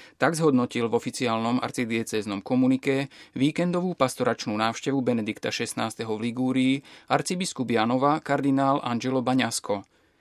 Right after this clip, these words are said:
Poďakoval sa pápežovi za slová adresované malým pacientom v pediatrickej nemocnici Giannina Gaslini, mládeži na Piazza Matteotti,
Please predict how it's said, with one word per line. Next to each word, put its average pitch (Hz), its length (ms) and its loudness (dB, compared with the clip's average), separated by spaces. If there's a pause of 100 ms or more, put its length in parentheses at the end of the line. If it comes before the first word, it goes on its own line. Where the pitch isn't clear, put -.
(160)
Poďakoval 175 640 2
sa 143 160 2
pápežovi 120 560 2
za 120 160 2
slová 127 480 4
adresované 127 640 2
malým 127 320 2
pacientom 117 560 0
v - 160 -4
pediatrickej 117 640 -2
nemocnici 113 640 -4
Giannina 113 480 -2
Gaslini, 120 640 0 (400)
mládeži 135 560 6
na 170 160 2
Piazza 113 320 -2
Matteotti, 123 720 0